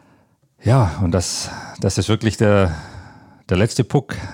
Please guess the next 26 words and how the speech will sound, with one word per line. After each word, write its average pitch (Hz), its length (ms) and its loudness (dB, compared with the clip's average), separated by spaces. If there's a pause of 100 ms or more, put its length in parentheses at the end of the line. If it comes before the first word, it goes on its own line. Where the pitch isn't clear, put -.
(320)
äh, 98 240 2
sein 107 240 2
wird, 113 160 2
den 98 140 2
ich - 320 -4 (200)
in 95 140 -2
einem 95 100 0
Spiel, 104 520 -2 (1500)
ja, 92 180 0
berühre, 101 480 2 (200)
das - 160 -8
hab 101 80 2
ich 92 40 2
mir 95 80 2
damals 92 300 2
auch 110 80 4
nicht, 95 220 0
äh, 85 280 2 (920)
ja, - 280 -6
gedacht. - 440 -4 (560)
Und 90 160 0
dann 92 120 2
ging's 104 240 0
eigentlich 98 380 0
recht 98 200 -2
schnell. 107 320 2